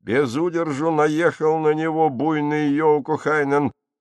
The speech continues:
зацепились у саней оглобли, лопнули ременные гужи, затрещали хомуты от натуги, а из дуг от удара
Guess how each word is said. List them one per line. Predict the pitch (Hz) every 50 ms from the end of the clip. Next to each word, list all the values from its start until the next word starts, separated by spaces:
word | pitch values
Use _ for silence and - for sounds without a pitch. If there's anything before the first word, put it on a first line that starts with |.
| _ _ -
зацепились | 78 80 139 151 - - - 147 - - 160 160 78 - 87 82 - -
у | 95
саней | - - 107 110 123 143 147 135 120
оглобли, | 123 127 117 127 151 170 185 180 170 143 143 151 151 156 156
лопнули | 151 143 139 139 147 160 170 156 - _ - 104 110 117 117 117 120
ременные | 120 113 117 117 117 117 123 127 120 113 110 110 113 113 113 117 113 117
гужи, | 110 101 98 131 147 123 98 131 165 175 165
затрещали | 135 110 147 156 - - 135 147 139 - - - 156 160 165 160 156 160
хомуты | 147 - - 151 160 165 165 170 147 - 185 185 185
от | 175 165 135 -
натуги, | 165 170 170 151 - - 202 185 175 147 151 165 160 165 _ -
а | 139 147
из | 147 147 151 147 123 110 110
дуг | 117 139 165 156 120 - 120
от | 113 107 - -
удара | 113 113 101 104 127 127 127 120 120 117 110 -